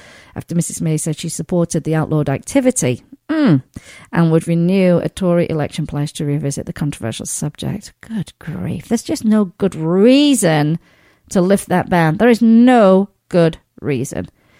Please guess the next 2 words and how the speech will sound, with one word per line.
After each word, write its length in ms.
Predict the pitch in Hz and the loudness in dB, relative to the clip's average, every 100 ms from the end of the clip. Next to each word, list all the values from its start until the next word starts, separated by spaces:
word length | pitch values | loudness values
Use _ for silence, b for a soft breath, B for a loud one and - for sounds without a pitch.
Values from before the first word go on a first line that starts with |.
| b b b b b b b b | b b b b b b b b
Ah, 1400 | - 294 285 277 254 233 214 185 180 170 170 165 160 151 143 | 2 4 6 6 6 6 6 6 4 4 4 2 2 0 -4
okay. 600 | - 165 160 156 156 | -6 -2 0 0 0